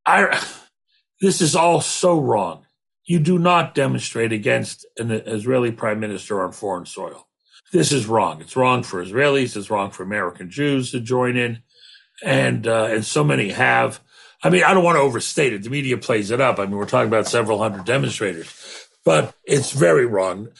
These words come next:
There is no justification, no justification at all for demonstrating against Bibi in America. No justification for, you know, uh, political disputes and,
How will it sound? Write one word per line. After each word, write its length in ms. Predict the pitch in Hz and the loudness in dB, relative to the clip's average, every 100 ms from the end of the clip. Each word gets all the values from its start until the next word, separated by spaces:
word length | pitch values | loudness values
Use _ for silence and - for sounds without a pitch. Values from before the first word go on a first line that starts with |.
| - _ | -20 _
There 280 | - 147 147 | 0 2 4
is 160 | 135 123 | 2 2
no 360 | 143 165 160 | 2 4 4
justification, 920 | 135 143 120 - 107 - 107 92 - - _ _ _ _ _ _ - | 2 2 0 -2 -8 -4 -4 -4 -8 -12 _ _ _ _ _ _ -4
no 320 | 147 180 170 | 2 4 4
justification 840 | 127 135 117 110 104 120 107 95 | 2 2 0 -6 -4 -4 -2 -6
at 60 | 90 | -6
all 140 | 85 | -6
for 120 | - | -6
demonstrating 720 | 110 117 117 107 123 113 110 | -4 -2 -2 -2 -2 -2 -4
against 400 | 107 104 101 101 | -6 -6 -8 -8
Bibi 460 | 101 117 104 110 107 | -6 -6 -4 -8 -8
in 100 | 107 | -8
America. 560 | 101 92 78 - - - _ - - - - | -8 -8 -10 -10 -18 -20 _ -20 -20 -12 0
No 180 | 156 151 | 2 4
justification 800 | 131 117 104 98 98 87 - 107 | 2 0 -2 -4 -4 -6 -8 -12
for, 340 | - 147 147 | -2 0 2
you 120 | 127 | 0
know, 180 | 127 127 | 0 2
uh, 240 | 123 117 107 | 2 2 0
political 440 | 113 147 127 139 | 0 0 0 -4
disputes 520 | 117 104 - 127 110 | -6 -6 -2 -2 0
and, 360 | 127 123 120 | 0 0 -4